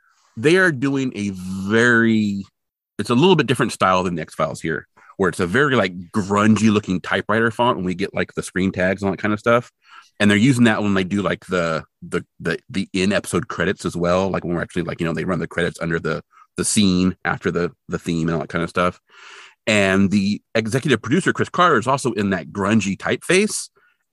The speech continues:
And then when they go to the regular credits, it's all just, like, in standard, like,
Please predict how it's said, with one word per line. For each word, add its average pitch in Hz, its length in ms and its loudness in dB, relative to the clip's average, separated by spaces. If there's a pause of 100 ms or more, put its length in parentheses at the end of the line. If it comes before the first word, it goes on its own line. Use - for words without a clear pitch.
And 175 160 4
then 233 120 6
when 214 120 4
they 190 80 4
go 165 180 4
to 165 140 0
the 139 100 4
regular 147 360 2
credits, 196 380 0
it's - 140 -14
all 127 140 2
just, 120 180 -4
like, 110 160 -4
in 95 140 -4
standard, 92 480 0
like, 87 240 -4